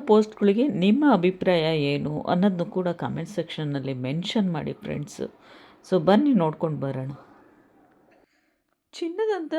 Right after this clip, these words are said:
ಹುಡುಗನ ಜೊತೆ ರಚಿತಾ ರಾಮ್ ಮದುವೆ. ಮೂವತ್ತೆರಡು ವರ್ಷಕ್ಕೆ ತನ್ನ ಮನೆಯವರು ನೋಡಿದ ಹುಡುಗನ ಜೊತೆ ರಚ್ಚು ಹೊಸ ಜೀವನಕ್ಕೆ ಕಾಲಿಡ್ತಾ ಇದ್ದಾರೆ. ಅನುಶ್ರೀ ಮದುವೆಯಾದ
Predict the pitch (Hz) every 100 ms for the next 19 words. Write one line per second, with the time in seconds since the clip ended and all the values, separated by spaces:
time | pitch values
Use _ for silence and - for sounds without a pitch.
0 | 294 294 233 240 262 214 190 - 175 175
1 | 165 160 214 214 294 226 175 151 143 135
2 | - _ _ _ - 143 147 139 139 85
3 | - _ _ _ _ _ 196 202 381 392
4 | 339 294 233 190 - 190 _ - 170 214
5 | _ 240 285 427 349 240 202 170 170 175
6 | 160 156 151 147 147 160 196 320 339 277
7 | 160 160 156 151 151 160 - 262 147 196
8 | 175 156 147 147 143 160 160 147 139 135
9 | 131 _ _ 135 123 - 123 117 185 -
10 | _ _ _ - 208 392 - 403 370 311
11 | 196 175 170 160